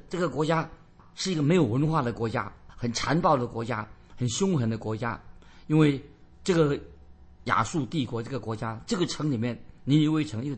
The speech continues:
做一个代表，到处都充满了谎言、欺骗人、撒谎，很多强暴的事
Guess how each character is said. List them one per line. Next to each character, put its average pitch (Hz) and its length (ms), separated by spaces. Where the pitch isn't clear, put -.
做 151 160
一 - 20
个 170 80
代 139 180
表， 92 220
到 175 220
处 165 160
都 156 80
充 160 220
满 107 120
了 107 80
谎 107 240
言、 113 220
欺 - 220
骗 147 180
人、 104 240
撒 - 380
谎， 95 280
很 110 180
多 139 200
强 113 320
暴 131 140
的 113 100
事 110 60